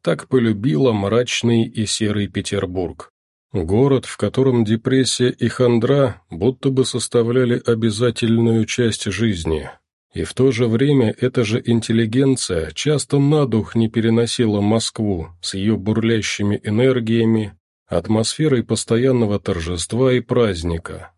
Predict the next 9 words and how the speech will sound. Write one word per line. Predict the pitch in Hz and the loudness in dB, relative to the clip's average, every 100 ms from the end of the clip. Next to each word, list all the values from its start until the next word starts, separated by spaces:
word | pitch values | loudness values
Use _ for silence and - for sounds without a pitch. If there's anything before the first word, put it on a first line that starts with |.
| - | -6
золотыми | 90 90 101 139 131 | -2 0 0 2 2
куполами | 110 113 - 104 95 123 135 131 | 2 -2 -2 -2 0 2 4 4
на | 120 98 95 | 2 0 -2
фоне | - 139 131 | 0 2 2
ослепительно-синего | - 120 - 110 - 139 - 127 123 117 - 127 123 117 | 0 -4 -2 -2 0 -4 0 0 0 0 -2 0 0 2
неба | 120 117 92 78 73 73 _ _ | 2 2 0 -2 -6 -8 _ _
и | 143 | -2
внутренней | 120 101 104 - 107 101 98 | 0 0 -2 -2 0 0 0
чистотой. | - 98 - 98 90 - 76 69 | -4 -8 -6 -6 -6 -6 -8 -10